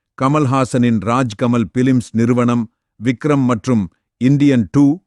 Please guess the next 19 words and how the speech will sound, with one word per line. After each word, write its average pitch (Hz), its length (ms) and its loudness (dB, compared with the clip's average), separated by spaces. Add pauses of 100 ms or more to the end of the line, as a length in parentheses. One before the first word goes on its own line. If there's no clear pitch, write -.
(300)
அமரன் 123 500 0
படங்களால் 120 640 0
லாபம் 120 480 -2
பார்த்த 117 340 -4
நிலையில் 117 460 0 (400)
தக் 120 280 -2
லைஃப் 139 380 0
படம் 120 440 -2 (160)
அந்த 113 240 -2
லாபத்தை 120 600 -2
முழுமையாக 120 680 0 (100)
கழித்துவிட்டது. 98 680 -4 (1120)
முன்னூறு 170 540 2
கோடி 135 300 0
ரூபாய் 110 460 0 (380)
செலவில் 139 400 0
உருவாக்கப்பட்ட 110 800 -4
தக் 90 280 -8
லைஃப் 113 320 -2